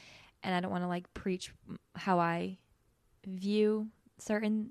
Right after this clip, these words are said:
things that are, like, borderline religious because I don't wanna, like, sway someone else or also, like, undermine a religion. But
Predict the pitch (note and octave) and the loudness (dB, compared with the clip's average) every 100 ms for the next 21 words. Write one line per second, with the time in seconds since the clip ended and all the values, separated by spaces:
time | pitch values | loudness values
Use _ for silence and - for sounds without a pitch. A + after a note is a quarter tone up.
0 | - G#3+ G#3+ A3 G#3+ G#3+ G#3+ G#3+ G3+ G#3 | -4 -2 0 0 0 0 0 -2 -2 -2
1 | G#3 G#3 G#3 G#3+ G#3 A3 G3+ F#3+ F3+ E3+ | 0 0 0 0 0 -4 -4 -6 -4 -2
2 | F3 F3 F3 - - F3 E3+ - F3 E3+ | 0 0 -2 -8 -6 -2 -2 -2 -2 0
3 | E3 E3+ E3+ E3 - E3+ F#3 - - F3+ | -2 -2 -2 -2 -4 -4 -4 -6 -4 -4
4 | F3 F#3 - F3 F3 F3 F3 F3+ F#3 F3 | -2 -4 -4 -2 0 0 -2 -2 -2 -2